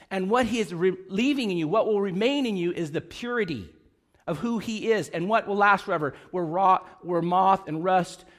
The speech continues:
you know, st-, and thief will not steal. He's, he's helping you store up a pure. It's a different perspective. And once he sees himself in you and you are refined, he'll shut that,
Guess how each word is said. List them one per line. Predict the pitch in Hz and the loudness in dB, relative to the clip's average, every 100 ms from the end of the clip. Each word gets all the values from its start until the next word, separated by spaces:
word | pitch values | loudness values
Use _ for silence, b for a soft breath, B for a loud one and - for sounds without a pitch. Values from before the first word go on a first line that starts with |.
| b | b
you | 180 | -4
know, | 156 151 - B B | -2 -2 -6 B B
st-, | - - 170 | -8 -2 0
and | 147 - | -2 -6
thief | 202 202 | -6 -4
will | 170 175 | -2 0
not | 185 185 | 2 0
steal. | - - 233 135 | -2 -6 0 0
He's, | 120 196 | 0 -6
he's | 147 180 185 | -8 -8 -4
helping | 214 214 | -4 -4
you | 208 170 - | -6 -8 -12
store | - - 208 220 | -16 -4 2 2
up | 208 | 2
a | 190 | -2
pure. | - 240 196 87 - - _ | -4 0 0 -2 -10 -20 _
It's | - 202 | -12 -10
a | |
different | 143 240 247 - | -8 -6 -6 -8
perspective. | 202 - 233 240 127 101 B B | -8 -4 -4 -2 -6 -6 B B
And | - 196 | -6 -4
once | 233 - | -2 -2
he | 220 | -6
sees | 190 - 269 294 277 | -6 -6 -2 0 0
himself | 269 214 240 240 | -2 0 2 2
in | - 233 | 0 -2
you | 202 147 95 85 - | 0 0 -2 -6 -8
and | 185 | -6
you | 220 | -4
are | 208 233 240 | 2 4 4
refined, | 226 - 214 170 127 107 107 _ _ - - _ _ _ _ | 2 0 2 2 0 -2 -8 _ _ -20 -20 _ _ _ _
he'll | - 165 | -12 -10
shut | - 202 185 | -4 -4 0
that, | 180 170 - | 0 0 -4